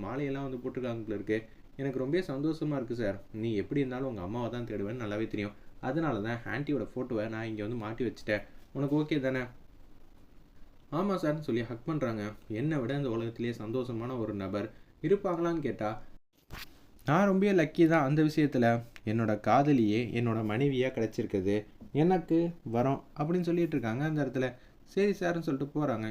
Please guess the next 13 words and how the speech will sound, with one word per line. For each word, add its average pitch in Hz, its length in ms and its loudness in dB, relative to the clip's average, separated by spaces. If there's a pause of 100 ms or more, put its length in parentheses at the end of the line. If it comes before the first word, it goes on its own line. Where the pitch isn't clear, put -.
இது 107 200 -6
எல்லாத்தையும் 151 480 0
நம்ம 104 160 -4 (220)
அனன்யா 147 360 -2
வந்து 110 200 -4
உச்சக்கட்ட 151 380 -2
கோவத்துல 123 360 -4
வந்து 123 160 -4
பார்த்துக்கிட்டு 127 380 -2
இருக்காங்க. 101 380 -4
கீழே 160 220 0
குடுக்குன்னு 120 400 -2
வராங்க. 120 300 -2